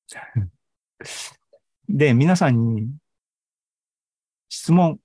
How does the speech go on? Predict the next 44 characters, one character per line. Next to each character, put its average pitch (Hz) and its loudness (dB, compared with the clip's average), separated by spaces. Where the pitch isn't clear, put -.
ま 160 0
あ 123 -2
ク - 0
イ 214 4
ズ 139 -2
だ 113 -4
な、 127 -6
ク 226 2
イ - 2
ズ。 - -8
じ - -4
ゃ - 0
じ 135 0
ゃ 135 4
ー 123 2
ん。 127 -4
サ - -2
ブ 220 -4
タ 247 0
イ 254 -2
ト 143 0
ル、 117 0
ポ - -2
ッ 185 2
ド 247 -6
キ 262 -6
ャ 254 -2
ス - -6
ト 160 0
を 139 4
自 131 2
由 160 4
に 139 4
す 127 -2
る 120 -2
元 135 0
ネ 208 2
タ。 190 -2
わ 120 -8
か 156 -2
り 165 2
ま 226 2
す - -8
か？ 127 -2